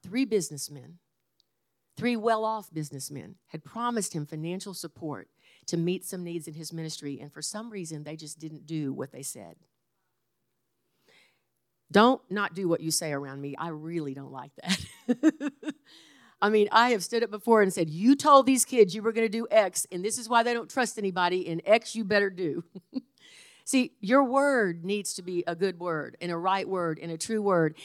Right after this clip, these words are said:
And even if it's to your harm or your detriment, you need to keep your word to people. But three businessmen who were wealthy and could obviously afford it told him they were gonna help him and did nothing, did not follow through.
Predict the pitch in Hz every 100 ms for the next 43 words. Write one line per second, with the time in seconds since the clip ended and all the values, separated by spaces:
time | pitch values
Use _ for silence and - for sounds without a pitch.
0 | - - 262 277 285 254 - 247 220 185
1 | 220 240 262 247 202 185 208 - 262 262
2 | 196 220 220 180 - 240 - 196 175 180
3 | 175 160 156 147 131 127 - _ _ _
4 | _ _ _ _ _ _ _ _ _ _
5 | - - - 214 208 240 339 349 349 330
6 | 320 277 262 269 240 214 302 349 330 247
7 | 214 240 247 302 320 277 262 202 - 294
8 | 359 370 247 165 _ _ - 269 254 247
9 | 240 240 240 240 208 196 175 156 233 190
10 | 196 185 196 - 160 135 _ _ _ _
11 | _ _ - 156 208 196 233 - 233 226
12 | 226 226 214 175 165